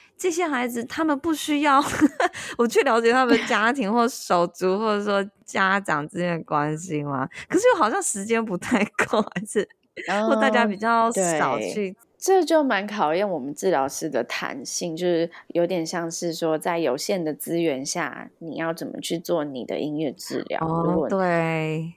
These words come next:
Speaker 2: 你要，你要去关心他的手足关系、家庭关系，但是你可能只能关心到百分之二，那我们就只能用百分之二的资讯去做音乐治疗。
Speaker 1: 嗯，对。
Speaker 2: 嗯。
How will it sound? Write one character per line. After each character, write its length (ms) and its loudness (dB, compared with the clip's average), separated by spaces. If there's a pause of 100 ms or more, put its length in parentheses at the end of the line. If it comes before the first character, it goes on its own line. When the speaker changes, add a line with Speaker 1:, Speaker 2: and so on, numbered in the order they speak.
(140)
Speaker 2:
你 180 -2
要， 260 -2
你 140 -4
要 200 0
去 380 0
关 260 -2
心 220 -8
他 160 -8
的 100 -6
手 180 -6
足 140 -8
关 180 -6
系、 160 -6
家 160 -6
庭 120 -10
关 180 -6
系， 240 -8
但 240 -4
是 180 -12
你 160 -10
可 140 -12
能 240 -6
只 140 -8
能 180 -4
关 160 -6
心 180 -10
到 120 -6
百 180 -12
分 220 -8
之 340 -8 (260)
二， 320 -2 (380)
那 320 -6 (140)
我 100 -4
们 160 -4
就 140 -2
只 140 -10
能 140 -8
用 160 -4
百 140 -8
分 180 -6
之 140 -6
二 160 -2
的 140 -6
资 240 -8
讯 260 -8
去 240 -8
做 240 -4
音 140 -14
乐 200 -8
治 140 -2
疗。 260 -2
Speaker 1:
嗯， 800 -2 (120)
对。 440 -4
Speaker 2:
嗯。 220 -6